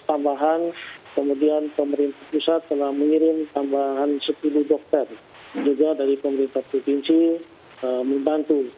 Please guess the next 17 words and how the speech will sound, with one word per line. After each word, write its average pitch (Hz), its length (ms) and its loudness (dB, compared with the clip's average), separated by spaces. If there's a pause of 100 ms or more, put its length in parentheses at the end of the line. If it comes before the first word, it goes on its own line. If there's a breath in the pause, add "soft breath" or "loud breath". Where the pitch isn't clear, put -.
ya, 139 160 0
dengan 131 400 -4
kegiatan-kegiatan 131 1040 -2
bersama, 143 720 -2
eh, 127 160 -4
dinas 127 320 -2
kesehatan 135 480 -2
dan 123 160 -4
rumah 127 160 -4
sakit 135 400 -2
yang 120 240 -4
di, 117 160 -4 (320)
yang 123 160 -4
ada 120 80 -6
di 120 140 -4
Kota 117 260 -6
Sika. - 200 -6